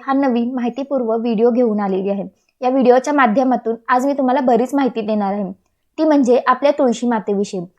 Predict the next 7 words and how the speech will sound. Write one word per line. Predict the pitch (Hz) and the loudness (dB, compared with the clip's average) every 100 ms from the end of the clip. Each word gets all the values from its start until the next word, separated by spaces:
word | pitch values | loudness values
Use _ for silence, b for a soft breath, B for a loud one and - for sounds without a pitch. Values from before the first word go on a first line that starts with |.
| _ _ _ _ | _ _ _ _
प्रत्येकाच्या | 254 247 269 285 302 349 | 0 4 6 4 4 2
घरासमोर | 311 277 240 254 262 220 | 4 4 4 4 2 0
तुळशीचे | 226 - _ - 269 247 254 311 | -2 -8 _ -2 0 0 -2 2
रोप | 294 240 226 | 4 4 2
असतं, | 214 - 196 | 0 -2 -6
तुळशी | 196 262 240 262 - | -2 -2 -2 -4 -2
असते. | 247 - 202 | -4 -4 -8